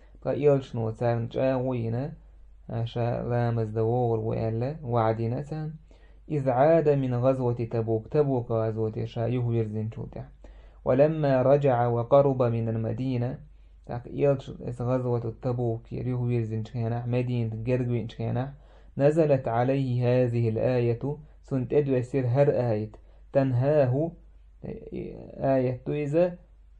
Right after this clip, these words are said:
إيلشن نهي دين دولا، عن الصلاة لا مصدر فيه اس مسجد الضرار جان. فأمر إيلشن أمر ديريه، فأمر بهدمه. إيلشن أمر دي-، أمر ديرة،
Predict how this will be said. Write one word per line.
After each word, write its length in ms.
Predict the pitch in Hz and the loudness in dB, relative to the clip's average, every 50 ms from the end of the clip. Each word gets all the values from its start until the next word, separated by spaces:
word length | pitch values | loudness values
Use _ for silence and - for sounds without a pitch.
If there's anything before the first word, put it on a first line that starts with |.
| - - | -4 -2
إيلشن 640 | 147 156 151 147 147 131 123 117 117 120 120 - | 2 2 4 2 2 0 -2 -2 -2 -2 -4 -2
نهي 340 | 123 139 151 143 139 135 127 | -2 0 0 0 2 0 0
دين 260 | 120 117 113 110 110 | 0 0 -2 -2 0
دولا، 400 | 110 110 110 120 139 156 - - | 2 2 2 2 0 -2 -4 -4
عن 200 | 123 127 127 131 | -4 -2 -2 -2
الصلاة 480 | 127 123 - - 123 120 123 123 123 120 117 | -2 -2 -2 -2 0 2 2 2 0 0 0
لا 340 | 113 110 113 123 135 139 139 | -2 0 2 2 2 2 2
مصدر 400 | 127 120 113 110 110 127 131 139 | 2 0 0 0 0 -2 -2 -2
فيه 680 | 143 - - - - 143 139 131 127 123 135 - - 127 | -4 -10 -12 -8 -4 -2 0 0 0 -2 -4 -4 -6 -8
اس 140 | 120 - | -6 -4
مسجد 340 | 123 127 131 131 - - 120 | -2 -2 -2 -2 -2 -2 -2
الضرار 560 | 117 117 110 107 120 120 117 113 110 110 110 - | -2 0 0 2 2 4 4 4 2 2 0 -4
جان. 200 | - 113 107 - - - - - - - - - - - - | -10 -10 -10 -12 -14 -18 -20 -20 -20 -20 -20 -20 -20 -2 0
فأمر 640 | 139 131 - 151 165 165 147 135 135 143 151 147 - - - - | 2 4 6 4 4 4 4 4 4 4 4 2 0 -6 -6 0
إيلشن 360 | 151 151 147 139 143 135 123 | 2 2 2 2 0 -2 -4
أمر 480 | 117 117 - - - 135 139 131 123 120 | -4 -4 -2 -2 -2 0 2 2 0 0
ديريه، 420 | 117 135 147 139 120 117 117 117 | 0 0 -2 0 0 0 -2 -2
فأمر 760 | 117 - 127 120 113 139 147 147 139 131 123 131 151 170 - - - - - - - - | -2 -2 -2 -2 0 0 0 2 2 2 2 2 0 -2 -4 -10 -18 -20 -20 -20 -10 -4
بهدمه. 680 | 131 127 117 120 135 131 127 127 120 117 117 107 107 110 - - - - - - - - - | 0 2 4 4 4 4 2 0 0 0 0 -2 -2 -6 -8 -12 -18 -20 -20 -20 -20 -12 -4
إيلشن 380 | 135 139 139 135 135 - 120 | 0 0 0 0 0 -2 -4
أمر 500 | 117 117 117 127 131 139 139 127 123 120 | -4 -4 -4 -4 -2 0 0 2 2 0
دي-، 220 | 117 123 131 - - | 0 -2 -4 -6 -6
أمر 440 | 120 135 131 113 120 147 139 131 123 | -6 -6 -2 0 0 2 2 2 0
ديرة، 400 | 120 127 135 139 151 165 170 | 0 0 0 0 0 -2 -2